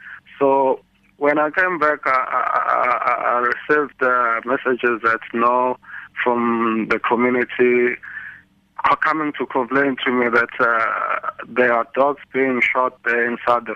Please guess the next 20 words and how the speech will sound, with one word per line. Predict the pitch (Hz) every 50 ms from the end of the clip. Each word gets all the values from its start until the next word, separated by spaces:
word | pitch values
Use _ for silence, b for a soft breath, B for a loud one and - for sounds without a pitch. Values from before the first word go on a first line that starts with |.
| - -
farm. | 120 113 117 117 B B B B B B B
In | - 135 139 - -
fact, | 151 147 143 - - -
uh, | 139 135 131 127 120 - - - - - _ _ _ _ - -
some | 143 143 143
people | 156 175 165 - 160 143 -
from | 139 135 135 123 - -
surrounding | - 131 120 120 120 127 131 123 117 110 107 - 123
areas | 123 123 120 110 107 101 - B B B B B B B - -
came | 143 143 143 135 139
and | 131 123 120 120 117 113 113 110 104 - B B B B B B B B B -
hunt | - 127 135 135 131 - - -
illegally | 143 139 139 139 139 127 - 123 117 117 110 113 113 -
in, | 123 123 120 117 - - - - - 135
in | 127 117 110
the | 110 110 - -
farm. | - 131 120 104 104 - - - - - -
So | - 139 131 127
the | 120 123 120
guards, | 117 - 135 131 139 143 143 143 143 -